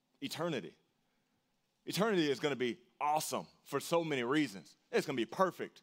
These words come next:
amazing. But here's what's not gonna happen in heaven. We're not gonna walk around and say, "Man,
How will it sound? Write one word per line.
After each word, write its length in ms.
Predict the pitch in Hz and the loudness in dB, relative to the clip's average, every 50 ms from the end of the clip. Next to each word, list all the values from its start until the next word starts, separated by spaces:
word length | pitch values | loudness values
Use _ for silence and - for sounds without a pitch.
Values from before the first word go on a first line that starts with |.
| _ _ _ _ _ _ _ _ - | _ _ _ _ _ _ _ _ -4
amazing. 500 | 143 151 170 190 190 165 113 107 85 - _ _ _ _ _ _ _ _ _ _ _ _ _ _ _ _ _ _ _ _ _ _ _ _ | 0 2 4 4 4 2 2 -2 -8 -12 _ _ _ _ _ _ _ _ _ _ _ _ _ _ _ _ _ _ _ _ _ _ _ _
But 120 | - 165 165 | 0 2 4
here's 240 | 196 254 220 170 | 4 4 4 2
what's 180 | 175 165 - - | 2 2 0 2
not 300 | 120 135 151 175 151 139 | 2 2 4 4 2 2
gonna 160 | 139 127 120 | 0 0 0
happen 500 | 113 127 131 117 110 - 113 107 107 101 - _ _ _ _ _ _ _ _ _ _ _ _ _ _ _ _ _ _ _ _ _ _ | 0 2 0 0 0 0 -4 -6 -6 -8 -12 _ _ _ _ _ _ _ _ _ _ _ _ _ _ _ _ _ _ _ _ _ _
in 140 | 139 135 123 | -4 -4 -2
heaven. 340 | 117 139 131 107 92 82 - - _ _ _ _ _ _ - | 0 0 0 0 -2 -6 -12 -16 _ _ _ _ _ _ -2
We're 200 | 120 160 208 202 | 2 2 2 4
not 180 | 208 208 185 | 4 2 2
gonna 140 | 160 151 135 | 2 2 2
walk 280 | 127 139 156 147 - - | 4 4 4 4 4 2
around 260 | 135 143 147 143 135 | 2 4 4 4 2
and 80 | 123 | 2
say, 220 | - 135 127 120 107 - - - - - - _ | 4 4 4 4 2 -2 -12 -20 -20 -20 -16 _
"Man, 260 | - 156 135 104 92 | -2 0 0 0 -2